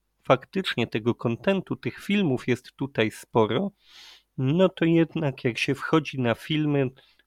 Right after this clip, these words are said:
to tych komentarzy, łapek w górę, łapek w dół, nie widzę tutaj nigdzie licznika wyświetleń de facto. Jednak, no, widać, że nawet na tych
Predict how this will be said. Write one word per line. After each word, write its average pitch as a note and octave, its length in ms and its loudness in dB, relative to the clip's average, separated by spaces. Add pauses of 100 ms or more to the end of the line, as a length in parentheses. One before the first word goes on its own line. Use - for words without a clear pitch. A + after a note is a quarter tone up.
(100)
to G3 140 2
tych - 580 -6 (460)
komentarzy, A#2 800 2
łapek A2 460 2
w B2 80 -12
górę, B2 340 0
łapek A2+ 420 0
w A#2+ 80 -10
dół, B2+ 380 2 (460)
nie A#2+ 200 2
widzę C3+ 280 -2
tutaj A#2 400 -2 (200)
nigdzie A2+ 640 0 (100)
licznika A2+ 640 -2
wyświetleń A2 720 0
de - 100 -6
facto. - 500 -2 (580)
Jednak, E3+ 840 2
no, F#3 140 2
widać, F#3 340 4
że D3+ 160 2
nawet D3+ 440 0
na C3+ 120 2
tych - 300 -6